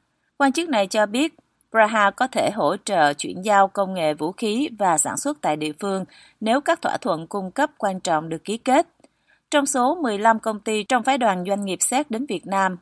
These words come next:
có bốn công ty về an ninh, đó là các tập đoàn Czechoslovak,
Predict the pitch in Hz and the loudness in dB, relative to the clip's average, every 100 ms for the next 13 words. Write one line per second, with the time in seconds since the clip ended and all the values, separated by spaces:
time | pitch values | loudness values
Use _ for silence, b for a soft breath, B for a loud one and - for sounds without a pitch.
0 | _ - 180 233 214 190 311 226 190 196 | _ 0 2 2 2 -2 -2 -6 -6 -6
1 | 185 180 175 185 185 180 - b b b | -2 0 0 -2 -4 -4 -8 b b b
2 | 247 285 190 277 302 - 175 - 175 165 | 2 4 2 0 -6 -6 -8 0 2 2
3 | 156 - _ 214 254 254 233 208 - 202 | 0 -12 _ -2 -2 -2 -4 -2 -2 0
4 | 196 208 294 | 2 2 2